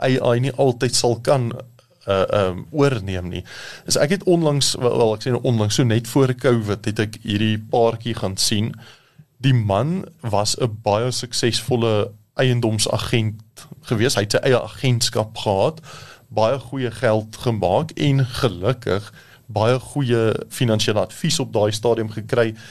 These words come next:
en, ehm, goeie disability en al daai goed gehad. So,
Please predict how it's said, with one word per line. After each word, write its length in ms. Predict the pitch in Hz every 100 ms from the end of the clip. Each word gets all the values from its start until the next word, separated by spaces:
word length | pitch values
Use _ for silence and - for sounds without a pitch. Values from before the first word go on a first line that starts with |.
| - -
en, 340 | 120 110 113 -
ehm, 400 | - 98 92 101
goeie 500 | - 127 117 107 101 -
disability 720 | 117 123 107 107 110 110 113
en 100 | 107
al 140 | 107
daai 180 | 98 90
goed 200 | - 110
gehad. 260 | - - -
So, 200 | 135